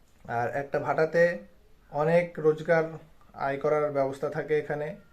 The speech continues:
এখানকার গ্রামের মানুষজন সবাই ওখানে ইনকাম করে খায়,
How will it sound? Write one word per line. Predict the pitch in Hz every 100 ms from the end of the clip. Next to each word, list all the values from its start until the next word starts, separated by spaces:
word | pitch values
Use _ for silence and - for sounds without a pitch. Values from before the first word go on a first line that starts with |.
| -
এখানকার | - 143 139 147 131
গ্রামের | 135 139 143 139
মানুষজন | 139 127 143 - 143 147 151 - - -
সবাই | 147 143 151 147 - -
ওখানে | 143 139
ইনকাম | 139 135 143
করে | 143 147 139
খায়, | 151 151